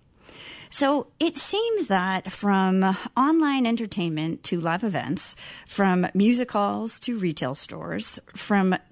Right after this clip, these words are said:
driving to something as simple as walking, and from Generation Z to baby boomers, the death of common courtesy is far and wide. So,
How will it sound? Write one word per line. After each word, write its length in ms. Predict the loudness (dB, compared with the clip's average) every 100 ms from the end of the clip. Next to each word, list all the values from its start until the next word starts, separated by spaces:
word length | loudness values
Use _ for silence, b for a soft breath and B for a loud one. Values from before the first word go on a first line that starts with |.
| -10
driving 840 | -6 -4 -2 -2 -4 -2 0 0 0
to 160 | -2 0
something 340 | 2 2 2
as 100 | 2
simple 280 | 0 0 -2
as 100 | -2
walking, 480 | -2 -4 -2 -2 -2 B B B B 2
and 280 | 4 2
from 420 | 0 -2 0 0 0
Generation 640 | -2 0 0 0 0 2 0
Z 640 | -2 -2 0 0 0 0 -2
to 140 | 0
baby 280 | 2 2 0
boomers, 600 | -2 -2 -2 -4 -6 -10 B B B -2
the 120 | 0
death 340 | 0 -2 -4 -8
of 140 | -8 -6
common 340 | -2 0 0
courtesy 600 | -2 -6 -4 -4 -6 -6
is 140 | -6 -6
far 240 | -4 -4
and 100 | -4
wide. 320 | -6 -8 -10 -16 _ _ B B B B B B _ _ -6
So, 380 | 2 4 4